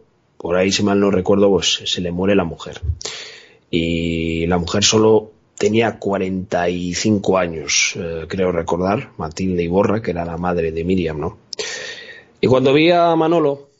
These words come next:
pues estaba viendo a Fernando García, curiosamente, porque no vi a Fernando, pero en Manolo veía ese espi-, ese espíritu, ¿no? Eh, de luchar, de luchador.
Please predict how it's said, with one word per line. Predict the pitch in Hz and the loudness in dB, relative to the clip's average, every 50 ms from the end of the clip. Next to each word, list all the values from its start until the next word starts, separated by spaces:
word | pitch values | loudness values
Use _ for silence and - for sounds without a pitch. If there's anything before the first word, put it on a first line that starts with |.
| _ _ _ _ _ _ _ _ _ _ _ _ | _ _ _ _ _ _ _ _ _ _ _ _
pues | - 101 - | -20 -18 -12
estaba | - - 131 139 143 139 | -4 0 2 2 4 4
viendo | 139 135 135 135 143 143 143 135 | 2 2 2 2 0 2 2 2
a | 117 110 101 | 2 0 -2
Fernando | 95 - 110 117 131 120 101 | -4 -6 -8 -8 -8 -6 -8
García, | 87 82 - - 113 82 - - | -10 -12 -14 -16 -16 -16 -16 -18
curiosamente, | 92 95 95 92 - 101 104 110 107 - 90 | -16 -14 -12 -12 -10 -8 -8 -10 -10 -12 -12
porque | - - 95 98 95 - 104 101 98 98 - - - - - - - | -8 -6 -6 -6 -6 -4 -2 -2 -2 -4 -8 -14 -20 -20 -20 -8 0
no | 110 117 135 175 196 | 2 4 6 6 6
vi | 196 196 185 | 6 6 4
a | 170 143 | 4 2
Fernando, | - 147 135 143 156 156 160 175 170 | 0 -2 -2 0 -2 -2 0 -2 -2
pero | 160 139 123 120 - - | -2 0 0 0 -2 -4
en | - 127 135 | -6 -6 -4
Manolo | 131 127 131 143 170 175 180 165 | -2 0 0 0 2 2 2 2
veía | 156 151 156 165 156 | 2 2 2 2 2
ese | 135 - 147 123 | 0 0 -2 -4
espi-, | - - - - 143 143 - - | -4 -6 -4 0 0 0 0 -2
ese | 123 117 143 135 - - 156 | -6 -2 0 2 2 2 0
espíritu, | - - - _ - 175 165 131 101 98 - - 101 | 0 -4 -8 _ -6 -6 -6 -6 -8 -10 -10 -8 -6
¿no? | 104 113 143 156 143 117 | -4 -4 -4 -2 -2 -2
Eh, | 107 98 95 101 | -4 -4 -6 -6
de | 98 104 110 110 | 0 2 2 4
luchar, | 101 92 90 - - 139 139 127 113 | 4 2 0 0 2 2 2 2 0
de | 104 92 | -2 -4
luchador. | 95 98 95 - - 101 113 127 127 131 - | -6 -6 -8 -10 -6 0 2 2 2 2 -2